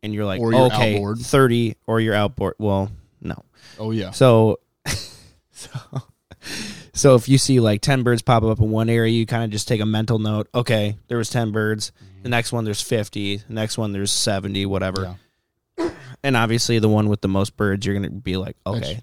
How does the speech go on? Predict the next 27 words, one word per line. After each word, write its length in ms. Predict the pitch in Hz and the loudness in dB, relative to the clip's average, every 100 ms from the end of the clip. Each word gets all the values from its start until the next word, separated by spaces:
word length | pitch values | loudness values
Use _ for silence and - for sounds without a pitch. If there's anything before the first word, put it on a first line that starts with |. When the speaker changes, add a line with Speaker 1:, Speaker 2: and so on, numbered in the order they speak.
| - | 0
Speaker 1:
that's 160 | 120 | 0
Speaker 2:
that 40 | 117 | 2
Speaker 1:
where 80 | 107 | 2
we're 80 | 104 | 2
hitting." 320 | 98 98 117 _ | 0 -2 -10 _
Speaker 2:
that's 180 | 113 95 | -12 -10
plan 320 | - 104 95 | -8 -8 -8
A. 380 | 107 104 87 101 - | -10 -10 -10 -14 -8
Speaker 1:
Yeah, 140 | 90 78 | -4 -4
it's 100 | - | -2
plan 260 | 101 95 | -2 0
A. 240 | 92 80 - | 0 -2 -6
Speaker 2:
<laughs> 60 | - | -12
Yeah. 200 | 123 101 - _ _ | -12 -12 -14 _ _
Speaker 1:
So, 400 | - - 101 98 107 - _ _ | -4 0 2 0 -4 -16 _ _
Speaker 2:
No, 160 | 151 147 | -2 2
and 100 | 143 | 4
Speaker 1:
I 60 | |
Speaker 2:
that 60 | 151 | 4
Speaker 1:
don't, 120 | - | 4
it 60 | 175 | 6
wasn't, 400 | 175 190 196 - _ _ _ _ _ _ _ - | 8 6 4 -2 _ _ _ _ _ _ _ 0
I 100 | 147 | 4
mean, 220 | 156 135 | 4 4
going 320 | 131 143 131 120 | 6 6 6 4
into 200 | 131 139 | 2 2
this 340 | 151 - | 2 2